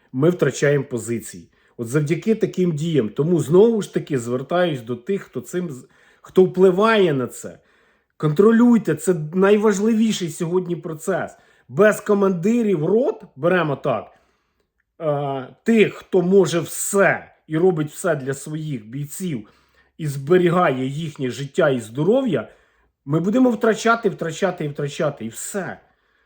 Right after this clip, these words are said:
Тому закликаю, контролюйте цей процес. Контролюйте. Не ставте на посади дебілів, а їх море дебілів просто кончених, які барани не можуть вирішити пи-, питання навіть з собою,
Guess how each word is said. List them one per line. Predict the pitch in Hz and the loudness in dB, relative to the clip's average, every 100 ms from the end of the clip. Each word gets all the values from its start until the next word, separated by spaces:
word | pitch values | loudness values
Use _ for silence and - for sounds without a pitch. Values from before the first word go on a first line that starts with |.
| _ _ | _ _
Тому | 147 165 208 233 240 | -2 2 4 4 2
закликаю, | 165 175 190 180 196 220 208 147 | 2 -2 -2 -4 -2 -4 -2 -2
контролюйте | 113 147 147 170 214 202 139 | -2 -4 -4 -4 -4 -4 -8
цей | - 139 | -8 -12
процес. | - 147 - 147 95 _ _ _ _ _ _ _ _ _ _ _ | -10 -14 -12 -16 -16 _ _ _ _ _ _ _ _ _ _ _
Контролюйте. | 156 151 185 202 214 - - - _ | -6 0 2 4 2 0 -10 -18 _
Не | 139 170 | -4 -2
ставте | - 226 196 185 | 2 0 2 0
на | 180 | 0
посади | 180 175 208 185 160 | -2 -4 0 0 0
дебілів, | 139 117 156 151 190 175 95 - _ _ _ | -6 -4 -2 0 0 -2 -4 -14 _ _ _
а | 117 | -2
їх | 143 156 - | -2 -2 -2
море | 165 196 214 170 135 101 - _ | 6 6 6 4 0 -2 -12 _
дебілів | 104 156 160 185 131 95 - | -4 -4 0 0 0 -8 -8
просто | 139 135 - 95 | -4 -4 -6 -16
кончених, | - 143 135 120 98 87 _ _ _ _ _ _ _ | -10 -2 -2 -2 -12 -14 _ _ _ _ _ _ _
які | 127 - 160 | -18 -6 -4
барани | 120 185 208 226 220 147 | 4 6 6 4 2 0
не | 147 | 0
можуть | 185 185 165 156 | 2 2 0 2
вирішити | 185 175 151 147 151 | 2 2 -6 -10 -8
пи-, | 196 180 - 156 | -6 -8 -10 -12
питання | 185 220 220 190 | -10 -4 -2 -2
навіть | 160 175 165 151 | -2 -2 -4 -10
з | |
собою, | - - 185 180 127 92 | -6 -2 0 0 -4 -8